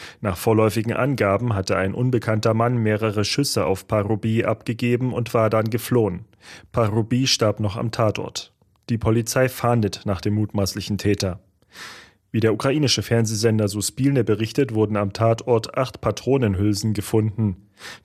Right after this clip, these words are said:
Der mutmaßliche Schütze war demnach als Kurier eines Lieferdienstes gekleidet und mit einem E-Bike unterwegs. Parubi verstarb im Alter von vierundfünfzig Jahren.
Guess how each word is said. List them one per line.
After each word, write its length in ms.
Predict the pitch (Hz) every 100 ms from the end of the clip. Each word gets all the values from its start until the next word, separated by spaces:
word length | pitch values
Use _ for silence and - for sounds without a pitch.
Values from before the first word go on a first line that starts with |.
| _ -
Der 100 | 101
mutmaßliche 720 | 120 123 113 107 117 104 113
Schütze 400 | 127 127 - 120
war 160 | 101
demnach 400 | 107 113 117 110
als 240 | - 101 -
Kurier 440 | 117 117 127 127
eines 360 | 113 110 104 117
Lieferdienstes 800 | 139 120 101 107 110 - 117 -
gekleidet 560 | 120 - 117 120 127
und 180 | - 120
mit 160 | 120 -
einem 300 | 110 113 113
E-Bike 480 | 135 151 104 98 -
unterwegs. 760 | 101 101 95 101 - - - _ _ _ _ - - -
Parubi 460 | 127 120 123 147
verstarb 480 | 151 107 - 113 113
im 120 | 113
Alter 320 | 113 110 110 110
von 240 | - 104
vierundfünfzig 880 | - - 117 104 - 104 - 131 -
Jahren. 460 | 117 110 95 101